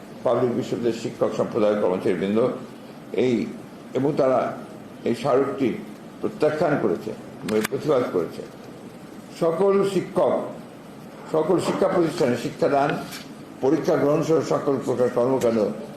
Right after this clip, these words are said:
বন্ধ রেখেছে। উচ্চ শিক্ষা প্রতিষ্ঠানগুলো একটা অচল অবস্থা সৃষ্টি হয়েছে, জাতির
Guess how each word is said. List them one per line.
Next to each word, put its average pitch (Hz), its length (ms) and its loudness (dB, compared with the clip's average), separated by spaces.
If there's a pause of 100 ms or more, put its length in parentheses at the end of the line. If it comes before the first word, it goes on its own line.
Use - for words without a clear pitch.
(120)
বন্ধ 135 220 4
রেখেছে। 107 380 0 (720)
উচ্চ 143 260 2
শিক্ষা 165 400 2
প্রতিষ্ঠানগুলো 139 600 0
একটা 131 180 2
অচল 127 200 2
অবস্থা 135 300 2
সৃষ্টি - 300 -2
হয়েছে, 147 340 2 (540)
জাতির 147 340 4